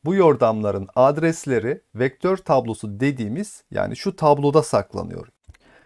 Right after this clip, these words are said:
Şimdi arkadaşlar M C U'nun kesmeleriyle ilgili ayarlar register'lar üzerinden yapılıyor. Yani M C U'nun zaten biliyorsunuz ki birçok şeyi register'lar üzerinden yapılıyor. Konfigürasyonu olsun, işte okumaları, yazmaları, komutları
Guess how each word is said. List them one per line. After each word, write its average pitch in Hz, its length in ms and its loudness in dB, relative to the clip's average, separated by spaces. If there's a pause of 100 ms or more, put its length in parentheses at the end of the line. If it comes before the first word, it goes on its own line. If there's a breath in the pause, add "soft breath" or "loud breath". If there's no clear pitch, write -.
(100)
Şimdi 165 220 -2
arkadaşlar 170 680 2 (100)
M 139 200 4
C 185 220 -6
U'nun 185 280 -4 (100)
kesmeleriyle 160 840 -2
ilgili 101 600 -6 (120)
ayarlar 139 640 6
register'lar 165 760 0
üzerinden 127 520 -2
yapılıyor. 92 640 -4 (120)
Yani 95 220 -4
M 120 260 0
C 127 200 -6
U'nun 120 260 -4
zaten 117 440 -2
biliyorsunuz 101 400 -10
ki 131 120 -8
birçok 135 360 -10
şeyi 156 220 -6
register'lar 117 520 -4
üzerinden 92 460 -10
yapılıyor. 92 400 -12
Konfigürasyonu 107 920 -6
olsun, 98 480 -6
işte 98 240 -10
okumaları, 101 680 -4
yazmaları, 101 720 -4
komutları 104 600 -6